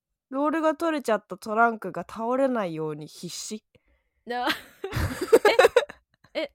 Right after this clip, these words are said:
Speaker 2: で、どうしたん？
Speaker 1: え、で、とりあえずホテルだったから、
Speaker 2: うん。
Speaker 1: あの、なんかね、ま、か、<laughs> なんか私はバカだから、あ、まあ、ガムテープついてるし、とりあえずはめとこうと思って、<laughs> もう一回はめてみて。<laughs>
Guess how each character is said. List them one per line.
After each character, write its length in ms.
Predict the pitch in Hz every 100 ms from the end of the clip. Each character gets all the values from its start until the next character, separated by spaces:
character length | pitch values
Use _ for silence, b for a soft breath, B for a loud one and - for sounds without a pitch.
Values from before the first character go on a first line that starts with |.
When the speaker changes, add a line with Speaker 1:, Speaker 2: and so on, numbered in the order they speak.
| -
Speaker 2:
で、 160 | 214 226
ど 240 | 269 277
う 40 |
し 320 | 240 - - -
た 100 | 175
ん？ 200 | 202 b b _ _ _ _
Speaker 1:
え、 180 | 247 247
で、 160 | 254 233
と 160 | 254
り 120 | 262
あ 120 | 320 339
え 60 |
ず 120 | 330
ホ 140 | 302 339
テ 140 | 302
ル 100 | 208
だ 80 | 180
っ 80 | -
た 100 | 175
か 160 | 196
ら、 500 | 208 262 226 160 - -
Speaker 2:
う 40 |
ん。 240 | 208 196 214 _ -
Speaker 1:
あ 220 | 202 185
の、 760 | 180 175 170 165 160 160 180 _ _ _ _ _
な 200 | 233 247
ん 20 | 214
か 100 | 160
ね、 260 | 165 196 - _ -
ま、 200 | 254 226
か、 260 | 240 247 -
<laughs> 260 | 294 262 214
な 100 | 247
ん 40 |
か 160 | 190 180
私 320 | 185 262 339
は 140 | 339 285
バ 140 | 294
カ 100 | 294
だ 100 | 196
か 120 | -
ら、 280 | 156 151 - B B B
あ、 120 | - 254
ま 200 | 277 247
あ、 80 | - -
ガ 120 | 233
ム 120 | 285
テ 80 | 480 415
ー 40 |
プ 80 | 220
つ 120 | 254
い 80 | 247
て 100 | 214
る 60 | 202
し、 60 |
と 140 | - 240
り 80 | 311
あ 40 |
え 20 |
ず 100 | 311
は 140 | 269 262
め 120 | 277
と 120 | 294
こ 120 | 285
う 60 | 294
と 80 | -
思 120 | 170
っ 60 | -
て、 140 | -
<laughs> 80 | -
も 60 | 415
う 40 |
一 20 |
回 460 | - - - - 554
は 160 | 370 403 370
め 60 | 440
て 80 | - 480
み 80 | 466 -
て。 320 | - 190 180
<laughs> 80 | -